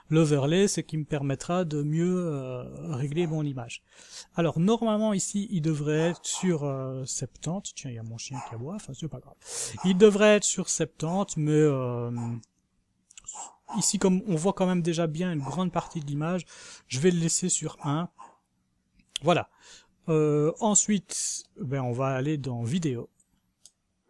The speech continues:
On se met bien sur custom, là j'y suis déjà donc ça tombe bien.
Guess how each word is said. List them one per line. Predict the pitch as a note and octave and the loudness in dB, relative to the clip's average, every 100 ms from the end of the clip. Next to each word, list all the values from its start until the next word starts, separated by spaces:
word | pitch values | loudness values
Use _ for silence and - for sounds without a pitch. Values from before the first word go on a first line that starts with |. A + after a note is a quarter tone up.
| _ _ - - - _ - - - _ _ | _ _ -20 -20 -20 _ -20 -20 -20 _ _
On | F#3+ | 0
se | F3+ F3+ | 2 2
met | F3+ | 0
bien | D3+ F#3 F#3 | 0 0 -2
sur | - - | -4 -8
custom, | D3 - D#3 F3+ | -8 -4 -2 0
là | D3 C#3 | -2 -4
j'y | A#2+ | -6
suis | - C#3 | -8 -6
déjà | B2+ A#2+ C#3 | -6 -6 -8
donc | B2 A#2 | -10 -12
ça | B2 | -12
tombe | - A2 | -12 -10
bien. | A2 E3+ | -8 -8